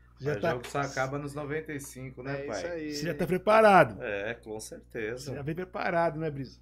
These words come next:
Speaker 2: O jogo só acaba nos noventa e cinco, pai.
Speaker 3: Agora é o seguinte, ó.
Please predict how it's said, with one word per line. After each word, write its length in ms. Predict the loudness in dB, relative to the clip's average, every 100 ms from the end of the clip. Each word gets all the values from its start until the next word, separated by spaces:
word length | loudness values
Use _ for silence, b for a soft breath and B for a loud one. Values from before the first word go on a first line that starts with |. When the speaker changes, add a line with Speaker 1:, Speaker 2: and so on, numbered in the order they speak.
| -20
Speaker 2:
O 80 | -14
jogo 260 | -8 -8 -8
só 180 | -8
acaba 320 | -6 -6 -8 -8
nos 160 | -8
noventa 380 | -8 -8 -10 -10
e 60 | -10
cinco, 400 | -10 -12 -12 -14 -14
pai. 180 | -12 -14 _ -20 _ -20 -20 b b b b -8
Speaker 3:
Agora 260 | 2 4
é 20 | 2
o 20 |
seguinte, 520 | 0 -2 0 0 0
ó. 200 | 0 -2